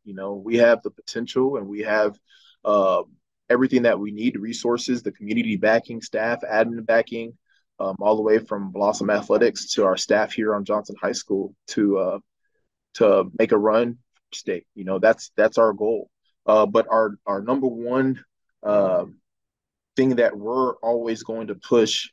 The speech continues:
is making sure that we use sports to teach the values of life and, and, and, and, and really build the character from the inside out of every student athlete in our program. Um,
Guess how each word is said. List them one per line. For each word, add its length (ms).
is 200
making 440
sure 400
that 200
we 120
use 280
sports 800
to 120
teach 360
the 80
values 440
of 140
life 400
and, 140
and, 280
and, 380
and, 220
and 140
really 240
build 360
the 100
character 400
from 180
the 140
inside 340
out 300
of 120
every 200
student 300
athlete 420
in 80
our 100
program. 580
Um, 420